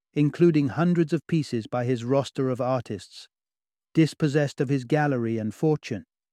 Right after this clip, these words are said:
and to the benefit of his rival Paul Rosenberg, the war scattered Kahnweiler's hard-won collections to the winds. Personable and theatrical,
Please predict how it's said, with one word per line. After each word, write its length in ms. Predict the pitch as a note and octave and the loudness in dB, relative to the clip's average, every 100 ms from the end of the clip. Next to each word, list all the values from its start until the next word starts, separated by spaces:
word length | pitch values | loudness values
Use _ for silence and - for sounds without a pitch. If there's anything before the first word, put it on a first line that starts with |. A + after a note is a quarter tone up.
| _ | _
and 300 | C#3+ C#3+ C#3+ | -2 0 0
to 80 | C#3+ | 0
the 140 | C#3+ C3+ | 0 0
benefit 420 | D3+ D3+ - D3 | 0 0 0 -2
of 140 | C#3+ | -2
his 180 | C3 A#2 | -2 -2
rival 540 | B2 D3+ E3 C3 A#2+ | 0 2 2 0 -4
Paul 280 | A2+ C#3 B2+ | -4 -2 0
Rosenberg, 760 | B2 D#3 D3 B2 A2+ A2 G#2+ - _ _ _ _ _ | 2 2 2 0 -2 -4 -6 -8 _ _ _ _ _
the 100 | D3 | 0
war 440 | D#3+ F3+ E3+ D3+ C#3+ | 4 6 6 2 -2
scattered 560 | - - F3 D#3 E3+ D3+ | -8 -2 0 2 0 -2
Kahnweiler's 840 | - E3+ E3+ D#3 D3+ D3 C#3+ B2+ | 0 2 2 2 2 2 0 -4
hard-won 640 | - C3+ E3 E3+ C#3+ D#3 D3+ | -8 -2 2 2 2 0 0
collections 640 | - D3+ D3+ - C#3 C3+ | -2 -2 -2 -4 -4 -4
to 100 | - | -6
the 140 | C#3+ C#3+ | -4 -2
winds. 480 | D#3 C#3 A2 - - _ _ _ _ _ _ _ _ | 0 0 -4 -8 -20 _ _ _ _ _ _ _ _
Personable 580 | F#3 F#3+ - F#3 E3+ F3 | 2 2 2 0 2 2
and 160 | E3 D3+ | 0 2
theatrical, 680 | E3+ E3+ - C#3 - C3 | 2 2 -2 -6 -6 -6